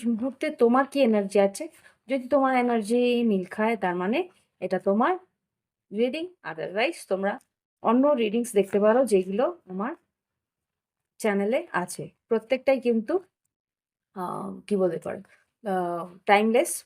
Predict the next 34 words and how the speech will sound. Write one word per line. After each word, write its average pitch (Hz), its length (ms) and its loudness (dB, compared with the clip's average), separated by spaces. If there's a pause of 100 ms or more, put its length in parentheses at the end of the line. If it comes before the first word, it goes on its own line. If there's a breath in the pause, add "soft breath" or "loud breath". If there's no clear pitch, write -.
প্রত্যেকটাই 196 520 4
সময়সীমাহীন, 202 760 0 (440)
আর, 180 220 -2 (200)
আহ, 170 340 -12
জেন্ডার 202 280 4
স্পেসিফিক 202 480 0
নয়, 220 240 2
জেন্ডারের 196 480 4
কোনো 185 180 0
বা-, 175 360 -8
বাধা 175 260 -4
নেই 185 180 0
এখানে। 202 260 -4 (520)
দেখি 233 260 4
এবার 247 200 4
তোমার 240 300 4
এনার্জিতে 208 540 4
কি 233 260 0
ঘটতে 190 320 2
পারে 202 280 2
আগামী 175 280 -2
দিনে, 151 240 -12 (1000)
তোমার 202 200 0
এনার্জিতে 190 680 0 (240)
কি 214 180 -2
ঘটতে 185 300 0
পারে 185 240 -2
আগামী 180 240 -6
দিনে। 196 280 -4
এঞ্জেলস, 190 340 -4
প্লিজ 220 300 -2
আমাকে 208 260 -4
দেখাও। 202 320 -2 (220)
ওকে, 202 520 -2